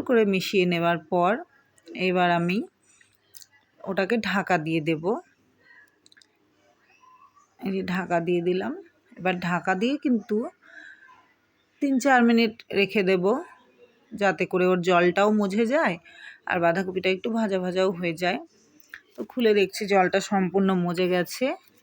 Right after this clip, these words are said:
আর বাঁধাকপিটা দেখুন খানিকটা ভাজা ভাজা হয়ে গেছে। তো এখন আমি খোলা অবস্থাতেই দু তিন মিনিট নাড়াচাড়া করে আর একটু ভেজে নেব,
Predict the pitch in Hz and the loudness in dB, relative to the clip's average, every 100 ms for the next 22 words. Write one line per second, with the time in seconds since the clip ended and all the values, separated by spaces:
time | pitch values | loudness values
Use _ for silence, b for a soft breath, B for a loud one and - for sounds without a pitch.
0 | b b b - 185 180 269 381 _ b | b b b -4 0 0 -2 -8 _ b
1 | b _ _ - 190 202 202 226 233 220 | b _ _ -8 -4 -4 -4 -2 0 0
2 | 220 339 392 _ _ _ - 226 214 185 | -2 -6 -12 _ _ _ -6 -2 -2 0
3 | 269 202 185 190 190 240 214 175 151 147 | -2 -2 -2 -2 -2 -4 -2 -2 0 -2
4 | - - - _ B B B B _ - | -4 -16 -18 _ B B B B _ -2
5 | 185 - 190 190 233 240 - - 185 175 | -2 0 -2 0 -2 -4 -10 -4 2 4
6 | 170 180 - 208 202 240 320 359 _ _ | 4 2 0 -4 -2 -2 -2 -4 _ _
7 | _ _ _ _ - 208 214 202 196 202 | _ _ _ _ -4 -2 0 0 0 -2
8 | 220 202 170 170 202 190 190 202 240 214 | -2 0 2 2 0 0 0 0 2 2
9 | 170 - 202 185 170 175 180 | 0 -4 -4 -4 -2 -2 -2